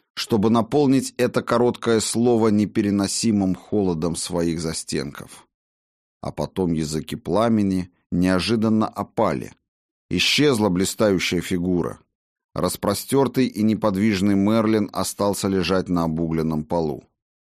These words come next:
Однако он сумел быстро подняться.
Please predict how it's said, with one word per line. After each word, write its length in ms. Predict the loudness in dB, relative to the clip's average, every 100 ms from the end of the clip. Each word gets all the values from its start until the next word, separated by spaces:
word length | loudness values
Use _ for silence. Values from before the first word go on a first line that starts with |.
| _ _ _ _ _
Однако 400 | -4 0 0 0
он 300 | -2 0 0
сумел 420 | 2 2 2 2
быстро 400 | 0 -2 -2 -4
подняться. 680 | -2 -2 -2 -4 -6 -12